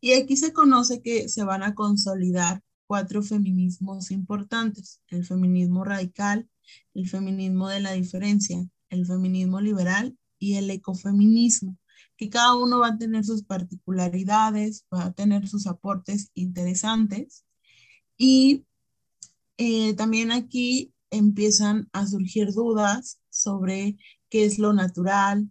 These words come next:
cómo se puede construir una igualdad, ¿no? Y van a surgir conceptos muy importantes como el concepto del patriarcado, la división sexual del trabajo, y también se van a replantear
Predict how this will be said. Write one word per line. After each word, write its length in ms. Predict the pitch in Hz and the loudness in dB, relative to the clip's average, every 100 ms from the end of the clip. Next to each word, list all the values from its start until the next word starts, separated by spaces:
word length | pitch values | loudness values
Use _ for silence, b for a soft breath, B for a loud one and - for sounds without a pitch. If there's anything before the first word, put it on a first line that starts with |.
| _ | _
cómo 320 | 196 202 190 | -8 -6 -4
se 140 | 190 180 | -6 -4
puede 280 | 185 180 | 0 0
construir 1000 | 180 190 190 180 _ - 180 185 185 180 _ - | -2 -4 -4 -6 _ -6 -2 0 -2 -6 _ -8
una 240 | 190 185 | -4 -2
igualdad, 800 | 180 170 165 170 190 190 190 202 - | -2 -2 -4 -2 -2 -2 -2 -8 -8
¿no? 320 | 180 196 247 B B B B | -8 -6 -10 B B B B
Y 140 | 202 208 | -2 0
van 220 | 220 220 | 2 2
a 80 | 233 | 2
surgir 600 | 240 208 - 208 202 - | 0 -2 -2 -2 -2 -2
conceptos 680 | 214 214 208 185 - 190 202 | 2 4 4 0 -6 -4 0
muy 220 | 202 202 | 2 2
importantes 800 | 202 202 202 233 226 202 220 - | 0 0 -2 2 4 4 0 -4
como 460 | - 180 170 165 165 | -2 -2 0 -2 -6
el 180 | 160 | -8
concepto 480 | - 175 180 175 - | -4 -2 0 -2 -2
del 100 | 185 | -2
patriarcado, 960 | 180 175 156 170 175 202 196 185 180 185 _ B B - | -2 -8 -8 -8 -2 2 2 2 -2 -4 _ B B -4
la 200 | 180 175 | -2 0
división 480 | 180 180 180 170 | 0 -2 -2 -2
sexual 440 | 180 175 - 170 175 | -4 -6 -6 -6 -6
del 140 | 165 | -6
trabajo, 760 | 165 170 190 196 190 - 175 - _ _ _ - | -6 0 2 2 0 -4 -8 -10 _ _ _ -4
y 140 | 220 | -4
también 340 | 233 233 233 | -2 0 2
se 120 | 226 247 | 4 4
van 200 | 233 226 | 4 2
a 120 | 226 | 0
replantear 1080 | 226 202 185 180 175 185 - 196 185 202 | -2 -4 -2 0 2 2 0 2 2 0